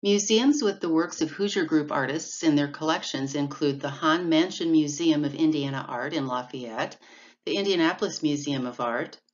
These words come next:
the Indiana State Museum, the Sidney and Lois Eskenazi Museum of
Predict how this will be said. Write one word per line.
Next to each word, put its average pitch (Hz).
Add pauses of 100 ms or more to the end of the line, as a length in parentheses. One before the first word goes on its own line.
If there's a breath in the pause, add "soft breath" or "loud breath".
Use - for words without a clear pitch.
(960 loud breath)
the 170
Indiana 160
State 190
Museum, 139 (580)
the 165
Sidney 180
and 160
Lois 160
Eskenazi 147
Museum 135
of 120